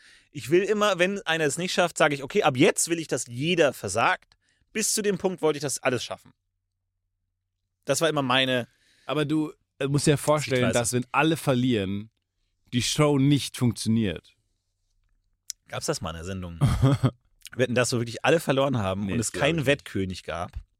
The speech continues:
Speaker 2: Nee, Wettkönig war ja nicht, wer gewonnen hat, sondern wer, oder?
Speaker 1: Ja, aber der, der Zuschauer kann natürlich auch verweigern und sagen, nee, die sind alle Trottel.
Speaker 2: Hat mal jemand
Speaker 1: Und
Speaker 2: gewonnen,
Speaker 1: es
Speaker 2: der
Speaker 1: kommen keine?
Speaker 2: Konnten Leute gewinnen, die nicht gewonnen haben, die
Speaker 1: Oh,
Speaker 2: Wette?
Speaker 1: das ist eine gute Frage. Das weiß ich gar nicht.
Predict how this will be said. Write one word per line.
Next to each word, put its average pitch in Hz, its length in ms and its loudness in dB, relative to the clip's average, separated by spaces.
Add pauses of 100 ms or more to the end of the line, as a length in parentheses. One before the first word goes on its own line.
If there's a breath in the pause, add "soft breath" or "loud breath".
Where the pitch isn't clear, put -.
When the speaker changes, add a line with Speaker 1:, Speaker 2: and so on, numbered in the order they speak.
(320)
Speaker 2:
Nee, 107 120 -2
Wettkönig 139 400 0
war 117 80 0
ja 110 60 0
nicht, 117 180 0
wer 110 80 0
gewonnen 113 380 0
hat, 147 160 -2
sondern 101 380 -2
wer, 95 400 -2
oder? 196 220 0 (200)
Speaker 1:
Ja, 123 180 4
aber 123 180 2
der, 117 120 2
der 101 140 -6
Zuschauer 123 300 0
kann 135 120 -2
natürlich 117 240 -2
auch 113 100 -2
verweigern 110 500 2
und 104 80 -6
sagen, 104 240 0
nee, 113 120 0
die 107 80 0
sind 101 120 -4
alle 120 180 0
Trottel. 98 460 -4
Speaker 2:
Hat 156 120 -8
mal 156 80 0
jemand 135 200 2
Speaker 1:
Und - 40 -6
Speaker 2:
gewonnen, 117 260 4
Speaker 1:
es 127 80 4
Speaker 2:
der 110 120 6
Speaker 1:
kommen 107 120 2
keine? 131 400 -2
Speaker 2:
Konnten 208 180 0
Leute 180 140 0
gewinnen, 127 340 0
die 110 120 -4
nicht 117 400 -2 (360)
gewonnen 123 320 2
haben, 175 140 0
die 160 60 0
Speaker 1:
Oh, 135 100 4
Speaker 2:
Wette? 123 200 0
Speaker 1:
das - 80 -4
ist - 60 -8
eine 139 80 -8
gute 131 160 -14
Frage. 117 380 -6
Das 98 160 -6
weiß 113 160 -4
ich 80 120 -10
gar 78 160 -14
nicht. - 280 -18